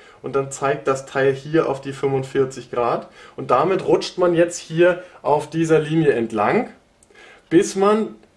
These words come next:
den Punkt hier angepeilt kriegt. Und wie kriegt man raus, ob man den angepeilt kriegt? Naja, man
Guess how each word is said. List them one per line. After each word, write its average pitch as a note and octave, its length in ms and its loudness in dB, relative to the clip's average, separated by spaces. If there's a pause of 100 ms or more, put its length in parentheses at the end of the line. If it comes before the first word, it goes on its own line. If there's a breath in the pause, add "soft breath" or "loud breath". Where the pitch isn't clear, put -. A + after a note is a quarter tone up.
(140)
den D#3+ 300 2
Punkt F3 300 2
hier E3+ 240 2
angepeilt C3 640 0
kriegt. - 380 -10 (520 loud breath)
Und C3+ 260 -4
wie D#3+ 140 -8
kriegt D#3+ 380 -6
man C#3+ 240 -2
raus, E3 400 0
ob F3+ 140 -6
man G3 100 0
den F#3 200 0
angepeilt G3 640 0
kriegt? A3 280 -4
Naja, D3+ 260 2
man C#3+ 240 0